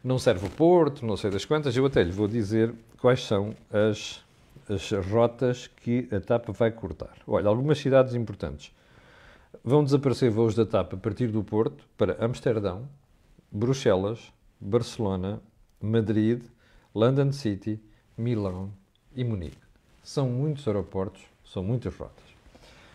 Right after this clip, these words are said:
Mas, ao mesmo tempo, a, a tap vai reforçar a ponta aérea entre Lisboa e Porto, que é para trazer os, os passageiros de Lisboa, para Lisboa e depois, eh,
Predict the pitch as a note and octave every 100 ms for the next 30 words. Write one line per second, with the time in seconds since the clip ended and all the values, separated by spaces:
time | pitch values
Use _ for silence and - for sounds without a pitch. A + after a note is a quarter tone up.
0 | - - B2+ C3 F#3 F3+ E3 D#3+ C#3 B2+
1 | - B2+ A#2+ C3+ - - A#2 A2+ B2 -
2 | G#2 F#2 - G#2 A#2+ A2+ G#2 F2+ F2+ E2+
3 | F#2+ F#2+ G#2+ A#2+ A#2+ E3+ F3 B2+ - G2+
4 | F#2+ G2 G2 F#2+ G2 G#2+ A2 A2 G2+ F2+
5 | - - G2+ - E2+ D#2 - G#2+ A2 A2
6 | B2 B2+ - - A2+ G#2 G2 B2 A#2 -
7 | - A2 F#2+ G#2+ G#2 G2+ - - - -
8 | G2+ G2